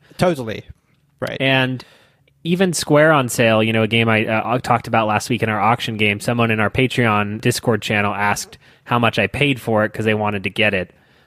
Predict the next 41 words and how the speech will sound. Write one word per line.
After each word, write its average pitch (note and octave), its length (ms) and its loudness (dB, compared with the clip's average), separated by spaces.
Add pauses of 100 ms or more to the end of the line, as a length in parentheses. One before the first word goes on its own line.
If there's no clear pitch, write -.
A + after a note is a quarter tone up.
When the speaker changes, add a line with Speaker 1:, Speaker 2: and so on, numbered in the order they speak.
(120)
Speaker 2:
And, G#2 200 -8
you G#2+ 80 0
know, G#2 100 2
I G2+ 80 2
translated G#2 800 0
the, G2 240 0
um, F#2 500 -4
funny B2+ 320 2
money, G#2+ 480 -2
or A2 140 -4
as F#2+ 140 -4
they G#2 100 -2
call G2+ 240 -2
it G2 60 -4
in G2 100 -6
Japan, G2 500 -8
yen, G#2 460 -2 (340)
and G#2+ 420 -2
figured A#2 320 0
out G#2 160 0
that G#2+ 120 -4
I G#2 60 2
had G2+ 100 -2
spent G#2+ 260 -2
about G2+ 260 -2
seventy G#2+ 380 -2
bucks G#2 400 -2
on G2+ 160 -4
it. G2 220 -6
And B2 100 0
that B2+ 160 2
did D3+ 220 2
cause B2 280 2
me A2+ 140 -2
to A2+ 140 -4
sort A#2 180 0
of G#2+ 120 -2
reevaluate G#2 720 0
and G2+ 120 -4
say, G#2+ 240 -2
like, G2 200 -8